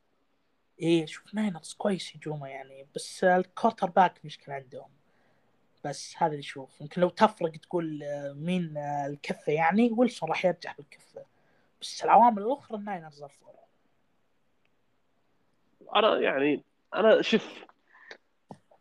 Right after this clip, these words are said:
Speaker 2: صراحة يعني، كون إن، آه، الناينرز ما عنده كوارتر باك، هذه بحد ذاتها يعني نقطة أنت توقف عندها ولا تكمل.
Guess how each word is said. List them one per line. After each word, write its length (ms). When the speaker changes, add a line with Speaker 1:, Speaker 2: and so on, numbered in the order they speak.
Speaker 2:
صراحة 420
يعني، 360
كون 460
إن، 200
آه، 1120
الناينرز 640
ما 180
عنده 260
كوارتر 400
باك، 260
هذه 160
بحد 280
ذاتها 580
يعني 300
نقطة 480
أنت 160
توقف 360
عندها 360
ولا 340
تكمل. 420